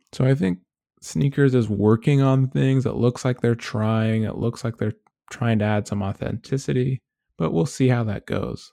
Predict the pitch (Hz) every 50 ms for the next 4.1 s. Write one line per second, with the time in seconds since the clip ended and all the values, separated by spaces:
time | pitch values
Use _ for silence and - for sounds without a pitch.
0 | _ _ _ - 127 135 139 131 123 117 - - - - - - 131 - - _
1 | _ _ _ _ - 127 131 - - - 120 123 127 135 - _ _ _ _ _
2 | _ - - 131 127 127 123 120 113 - - - - - - _ - - 117 101
3 | 101 107 110 117 127 131 131 127 117 113 110 110 110 113 113 110 107 107 110 107
4 | 107